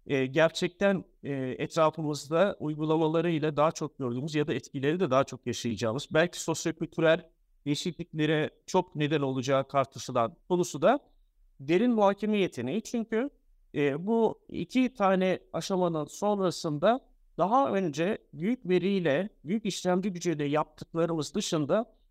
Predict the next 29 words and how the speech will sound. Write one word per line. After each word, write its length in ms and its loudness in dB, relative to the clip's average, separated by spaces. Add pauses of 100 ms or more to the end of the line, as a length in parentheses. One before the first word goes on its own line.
(180)
yine 280 2
insana 600 0
daha 200 2
çok 320 -6
benzeyerek 640 -2
giderek 460 -2 (360)
daha 220 4
küçük 300 -10
veriyle 340 0
çıkarsamayla, 1040 0 (100)
yani 380 2
neyi 420 -2
nasıl 280 0
öğrendiğini 520 0
de 180 2
ortaya 420 -4
koymak, 420 -2 (480)
hipotez 380 0
ortaya 380 0
koymak 440 -4
bir 100 -2
nevi 380 -2 (100)
ve 140 4
onları, 640 0 (200)
e, 260 -4
dene-, 360 -2
deneyerek, 520 -2
yanılarak 440 0 (400)
öğrenmek 600 0